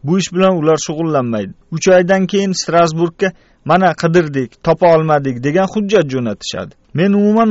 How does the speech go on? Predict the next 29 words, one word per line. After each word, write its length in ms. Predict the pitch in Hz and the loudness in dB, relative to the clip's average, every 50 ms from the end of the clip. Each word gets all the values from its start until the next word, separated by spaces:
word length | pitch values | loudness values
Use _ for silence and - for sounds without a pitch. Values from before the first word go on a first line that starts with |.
| 208 196 | 2 2
uning 180 | 202 208 190 | 2 2 0
tirik 300 | 170 - 202 208 190 190 202 175 | 0 -2 -4 -4 -2 0 -2 0
ekanligiga 500 | - 185 175 175 180 170 170 175 190 196 | 0 0 -2 -2 -4 -4 -4 -2 0 0
ham 80 | 180 165 - | 0 -2 -4
shubha 200 | - - - 147 - | -8 -6 -8 -6 -6
qilyapman. 420 | 143 135 120 110 101 - 90 98 - _ _ - 147 | -4 -2 -2 -2 -2 -6 -14 -16 -16 _ _ -6 -4
Men 120 | 170 185 175 170 | -2 -2 0 -2
Rustam 300 | 160 - - 190 185 180 | -4 -2 0 0 0 0
ishi 200 | 170 - - 185 180 | -4 -4 -4 -4 -2
bilan 200 | 196 196 196 185 170 | -2 -2 -2 -2 -2
to'rt 200 | - 196 190 170 175 190 | 0 0 0 0 0 -2
yildan 280 | 190 180 170 185 180 175 170 | -2 0 0 0 0 0 -2
oshiqroq 400 | 165 - - - 202 202 175 175 - 180 | -2 -4 -6 -4 0 0 0 0 2 0
vaqt 180 | 180 160 - - 156 | 0 0 0 0 0
davomida 320 | 160 160 160 165 165 156 - - | 0 2 0 -2 -4 -6 -8 -8
shug'ullanmoqdaman 880 | 151 147 165 170 170 165 165 160 156 151 - - 175 185 196 185 180 _ _ _ _ _ _ _ - 123 | -8 -8 -6 -2 -2 -2 0 0 -4 -4 -2 -4 -2 -2 -2 -4 -6 _ _ _ _ _ _ _ 0 2
va 100 | 139 139 131 | 2 2 2
bu 240 | 139 156 175 208 214 | 2 0 0 0 0
ishni 200 | - - - 214 202 175 | 0 -2 -2 0 0 0
oxiriga 340 | 170 - 180 156 160 175 180 175 | 0 0 -4 -4 -2 0 0 0
yetkazmasdan 640 | 165 - - 156 147 147 156 147 143 - - 156 147 - | 0 0 -2 -2 -2 -2 -2 -4 -4 -4 -6 -8 -6 -2
qo'ymayman. 520 | - 170 165 151 139 123 113 107 101 92 - - _ _ _ _ _ - | 0 0 0 0 -2 -2 -2 -2 -4 -6 -10 -16 _ _ _ _ _ -2
Bilasizmi, 460 | 135 151 160 160 - - 202 196 151 - _ _ _ - 147 | 2 2 2 2 0 -2 -4 -4 -4 -6 _ _ _ -6 -4
O'zbekistonda 600 | 147 147 151 160 151 - - 170 170 180 190 214 220 202 190 | -4 0 0 0 -2 0 0 0 0 2 2 2 2 2 2
unga 260 | 190 196 202 214 208 185 - | 0 2 2 2 0 2 4
qo'yilgan 420 | 190 190 185 190 185 208 214 202 180 156 | 4 4 4 4 2 0 2 2 2 2
guldasta 460 | 170 175 165 185 185 180 - - 220 | 0 0 2 2 2 2 2 0 0
moddalar 520 | 196 180 180 180 165 160 190 190 208 214 185 - - - | 2 2 2 2 2 4 4 4 4 4 2 -2 -8 -10
kulgili 500 | - 196 185 180 170 175 226 226 240 | -4 -2 -2 0 0 0 0 0 0